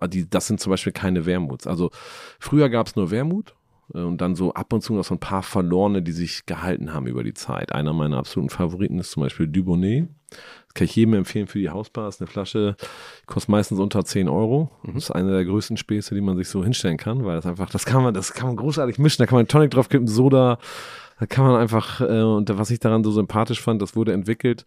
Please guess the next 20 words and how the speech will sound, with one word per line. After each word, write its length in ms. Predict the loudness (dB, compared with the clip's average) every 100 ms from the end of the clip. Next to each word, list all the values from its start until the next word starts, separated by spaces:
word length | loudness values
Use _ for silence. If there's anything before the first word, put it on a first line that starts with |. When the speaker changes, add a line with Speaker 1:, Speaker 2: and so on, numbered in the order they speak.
| -18 -18 -18 -18 -20
Speaker 1:
für 200 | -4 0
die, 280 | 2 4 2 4
nicht, 220 | 4 6
dass 140 | 2
ich 80 | 0
die 160 | 2 2
unbedingt 340 | 4 2 2
sympathisch 460 | 0 -4 -4 -4 -4
fand, 240 | -2 -2
aber 160 | -2 -4
die 100 | -4
Geschichte 400 | -6 -6 -6 -6
ist 160 | -8
toll. 220 | -6 -6 -6
Das 220 | -8 -6
wurde 140 | -2 0
entwickelt 260 | 0 -2
für 80 | -2
die 60 | -4
Fremdenlegion 800 | 0 0 0 -2 -4 -2 -2 -2